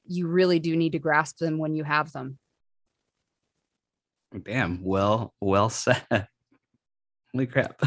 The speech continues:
Speaker 2: <laughs> Um, also, you know,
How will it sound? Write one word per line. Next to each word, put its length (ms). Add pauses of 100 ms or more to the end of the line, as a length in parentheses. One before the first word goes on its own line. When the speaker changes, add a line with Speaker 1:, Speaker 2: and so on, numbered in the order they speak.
(100)
Speaker 2:
<laughs> 420 (1500)
Um, 460 (400)
also, 920 (1040)
you 100
know, 280